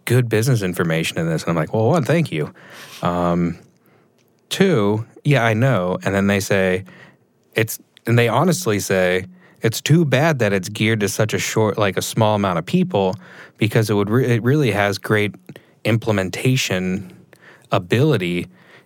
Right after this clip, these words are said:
in a business sense." And I said, "Yeah, but it's the whole thing that if you cast a really wide net,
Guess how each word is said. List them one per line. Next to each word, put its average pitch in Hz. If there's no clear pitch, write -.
in 95
a 87
business 113
sense." 78
And 92
I 90
said, 98
"Yeah, 117
but 101
it's 117
the 110
whole 113
thing 107
that 95
if 92
you 98
cast 101
a 98
really 95
wide 90
net, 80